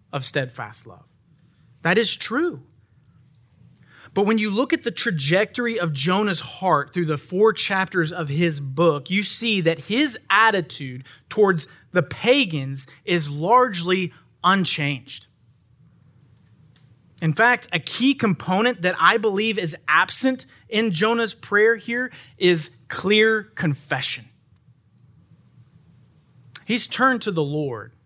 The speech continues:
I see that much. But as far as calling out that sin that he's still struggling with, I don't see that clear confession.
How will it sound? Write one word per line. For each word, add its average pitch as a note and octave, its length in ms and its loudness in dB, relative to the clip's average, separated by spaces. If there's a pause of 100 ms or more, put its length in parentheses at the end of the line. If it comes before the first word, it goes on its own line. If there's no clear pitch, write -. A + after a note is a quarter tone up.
(1200)
I D3+ 60 -8
see G#3 320 -4
that C#3+ 260 0
much. - 460 -20 (960)
But D3 60 -8
as C3+ 80 -6
far A3+ 240 4
as D#3+ 100 -4
calling F#3+ 540 0
out E3+ 240 2
that D#3 220 0
sin D#3 480 0
that C3 120 -8
he's F3+ 160 -6
still F3 240 -2
struggling D3 560 -4
with, B2+ 220 -10 (640)
I D3+ 80 -2
don't E3+ 180 0
see E3 300 -2
that C3+ 260 -4
clear C#3 320 -6
confession. B2 840 -16